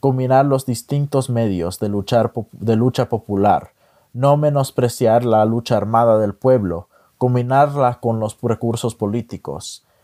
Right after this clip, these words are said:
Algunos no comprendían su insistencia. La marcha de la historia de América Latina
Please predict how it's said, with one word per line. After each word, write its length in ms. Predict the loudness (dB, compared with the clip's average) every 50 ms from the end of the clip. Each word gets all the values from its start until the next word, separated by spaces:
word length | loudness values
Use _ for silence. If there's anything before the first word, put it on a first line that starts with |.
| _ -2
Algunos 440 | 0 2 2 2 2 0 0 0
no 140 | -2 -2 0
comprendían 640 | 0 -2 0 2 2 2 2 2 2 2 2 0 -2
su 160 | -2 -4 -4
insistencia. 920 | -4 -4 -6 -8 -10 -12 -4 _ -2 -2 -2 -4 -8 -8 -8 -8 -10 -12 -16 _ _ _ _ _
La 140 | -4 -2 -2
marcha 340 | 2 2 2 0 0 -2 -2
de 140 | -2 0 2
la 140 | 2 2 2
historia 440 | 0 -2 0 0 0 2 4 4 4
de 100 | 4 2
América 380 | 2 0 0 0 0 0 0
Latina 640 | 2 2 0 0 0 -2 -2 -2 -2 -4 -6 -6 -8